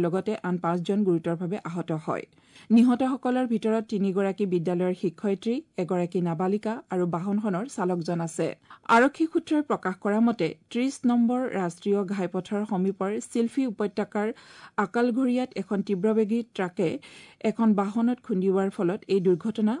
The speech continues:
সংঘটিত হয়। চালকজনৰ বাহিৰে বাহনখনত থকা আটাইকেইগৰাকী যাত্ৰী কলকাতা নিবাসী আছিল বুলি আৰক্ষীয়ে প্ৰকাশ কৰে।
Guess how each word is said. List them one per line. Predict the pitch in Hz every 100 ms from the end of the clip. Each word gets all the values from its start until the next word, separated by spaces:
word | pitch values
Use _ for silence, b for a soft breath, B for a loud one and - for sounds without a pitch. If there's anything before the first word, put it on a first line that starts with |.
| -
সংঘটিত | 208 175 196 165 180 160
হয়। | 202 - _ _ _ _ _ B B B B -
চালকজনৰ | 247 277 262 311 330 262
বাহিৰে | 214 226 240 185
বাহনখনত | 196 214 226 226 -
থকা | 233 220 - 196
আটাইকেইগৰাকী | 254 262 269 254 254 254 226
যাত্ৰী | 190 - 202 -
কলকাতা | 190 190 185 202
নিবাসী | 180 180 175 180
আছিল | 165 214 214
বুলি | 175 - 185
আৰক্ষীয়ে | 175 - 170
প্ৰকাশ | 139 - 156 -
কৰে। | 123